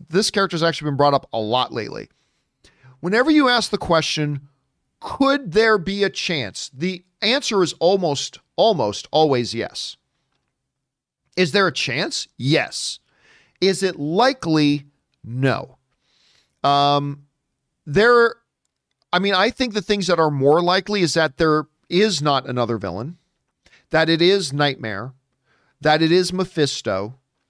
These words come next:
Um, I mean, really, it's, those are the three things right now, that there isn't one, it's Nightmare, it's Mephisto.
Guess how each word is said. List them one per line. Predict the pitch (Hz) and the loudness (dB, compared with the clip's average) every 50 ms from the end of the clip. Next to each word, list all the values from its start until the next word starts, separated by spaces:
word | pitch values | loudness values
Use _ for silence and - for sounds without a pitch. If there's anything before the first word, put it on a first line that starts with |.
| _ _ _ _ _ _ _ _ _ _ - | _ _ _ _ _ _ _ _ _ _ 0
Um, | 135 135 135 135 135 135 135 135 139 139 135 135 135 135 135 135 135 - _ - | 2 2 4 4 4 2 2 2 0 0 -2 -4 -8 -10 -12 -14 -16 -20 _ -4
I | 175 175 | -2 0
mean, | 180 170 208 226 208 | 0 0 0 0 0
really, | 196 226 277 302 269 | 0 0 2 2 0
it's, | 233 175 - | -2 -4 -6
those | - 180 156 233 403 311 285 | -6 -2 0 0 0 0 0
are | 302 | -2
the | 208 208 | -4 -6
three | - - - 202 202 196 | -6 -6 -6 -4 -4 -4
things | 156 - 180 170 165 156 135 | -4 -2 -2 -2 -2 -2 -2
right | 135 113 104 | -2 -4 -2
now, | 101 98 95 | -6 -6 -6
that | 107 117 - | -6 -4 -4
there | 127 123 | -4 -2
isn't | - 175 190 233 220 196 | 0 -2 -2 -2 -4 -2
one, | 202 208 208 208 208 208 - _ _ _ _ - - | 0 0 2 0 0 -4 -10 _ _ _ _ -6 -4
it's | 147 135 - | -4 -4 -4
Nightmare, | 139 143 143 127 151 165 165 160 160 160 156 | -6 -8 -6 -4 -2 -2 -2 0 0 0 0
it's | 156 - | 0 -2
Mephisto. | 143 139 131 151 143 123 - 123 98 - | -6 -6 -2 -2 -4 -2 -2 -6 -8 -8